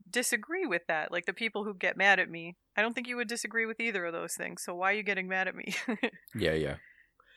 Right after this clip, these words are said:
Speaker 2: Well, I don't
Speaker 1: I
Speaker 2: know.
Speaker 1: don't know.
Speaker 2: I feel like everyone's always angry online all the time.
Speaker 1: <laughs>
Speaker 2: Or, like,
Speaker 1: That's
Speaker 2: everything.
Speaker 1: also true.
Speaker 2: So it's not even like,
Speaker 1: <laughs>
Speaker 2: if,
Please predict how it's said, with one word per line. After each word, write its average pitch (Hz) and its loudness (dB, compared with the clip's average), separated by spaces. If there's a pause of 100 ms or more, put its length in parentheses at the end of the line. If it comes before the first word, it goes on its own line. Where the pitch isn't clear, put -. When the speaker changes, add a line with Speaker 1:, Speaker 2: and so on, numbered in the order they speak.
(160)
Speaker 2:
Well, 156 12
I 135 12
don't 110 10
Speaker 1:
I 82 8
Speaker 2:
know. 78 8
Speaker 1:
don't 78 -2
know. 175 -8 (480)
Speaker 2:
I 131 8
feel 190 10
like 131 12 (120)
everyone's 92 6 (100)
always 82 4
angry 78 2
online 78 0
all 76 -2
the 76 -6
time. 220 2 (120)
Speaker 1:
<laughs> - 6
Speaker 2:
Or, 185 8
like, - 10
Speaker 1:
That's - 10
Speaker 2:
everything. - 8
Speaker 1:
also 104 4
true. - 6 (100)
Speaker 2:
So 117 8
it's 101 6
not 131 12
even 110 12
like, 85 6
Speaker 1:
<laughs> - -4
Speaker 2:
if, 101 8